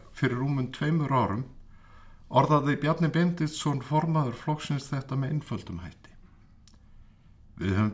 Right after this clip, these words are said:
byggt allt okkar starf á trúnni á frelsi einstaklingsins.“ Forystumenn og áhrifamiklir hugsjónamenn Sjálfstæðisflokksins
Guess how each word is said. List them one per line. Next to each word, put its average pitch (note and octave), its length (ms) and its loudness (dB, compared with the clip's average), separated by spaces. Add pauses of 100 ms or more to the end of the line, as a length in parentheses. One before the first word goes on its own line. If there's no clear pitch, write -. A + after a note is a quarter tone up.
byggt D3+ 260 0
allt - 280 -4
okkar A2+ 220 -4
starf - 600 -2 (100)
á - 80 -8 (120)
trúnni C#3+ 540 0 (380)
á A2+ 100 0
frelsi G#2+ 600 -4
einstaklingsins.“ - 880 -10 (1500)
Forystumenn E3+ 760 4
og C#3 120 2
áhrifamiklir D#3 840 4
hugsjónamenn C#3+ 680 2
Sjálfstæðisflokksins - 1040 -4